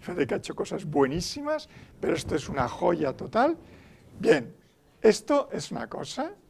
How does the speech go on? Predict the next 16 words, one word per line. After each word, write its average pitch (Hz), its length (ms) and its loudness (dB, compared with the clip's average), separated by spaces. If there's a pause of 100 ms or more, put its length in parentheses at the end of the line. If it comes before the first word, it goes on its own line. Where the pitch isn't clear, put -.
(120)
¿no? 220 240 -4 (1200)
Y 339 340 2
frente 320 500 2
a 302 120 12
esto 285 500 2 (160)
nos 180 200 -6
encontramos 254 600 0
lo 240 100 2
de - 80 2
Sagunto, 131 640 -4 (580)
la 165 160 4
burrada 160 560 6
esta 180 300 2
de 247 80 -2
Sagunto, 131 580 -6
¿no? 214 160 -8